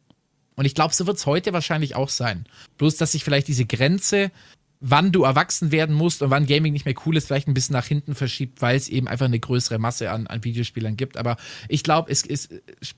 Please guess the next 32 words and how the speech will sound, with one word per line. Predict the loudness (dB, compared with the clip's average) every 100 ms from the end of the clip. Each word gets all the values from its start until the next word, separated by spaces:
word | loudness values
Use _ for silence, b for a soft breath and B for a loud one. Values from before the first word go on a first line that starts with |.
| -2
ab | -2 2
der | 0
Pubertät | 0 -2 -2 0 0 0
spaltet | -2 -2 0 -2
sich | -4
dann | -4 -2
auf | -2 0
in | 2
Leute, | 2 2 0
die | 0 0
jetzt | 0 -4 -4
zwanghaft | 0 0 0 -2
erwachsen | -2 -2 -2
werden | 0 0 0
wollen | 0 0 -2 B B B -2
und | 0 4
da | 4
einfach | 2 -2 -2
ihren | 2 6 6
Regeln | 6 4 4 2
und | 0
Normen | 2 2 2 -2
folgen | -2 -4 -2 -6 -8
und | -6
sagen, | 0 0 0 2
„Das | 2 2 0
ist | -2
für | 0
mich | 0 0
Erwachsensein, | 0 0 0 0 0 0
das | 0 0 2
nicht.“ | 2 2 -4 -16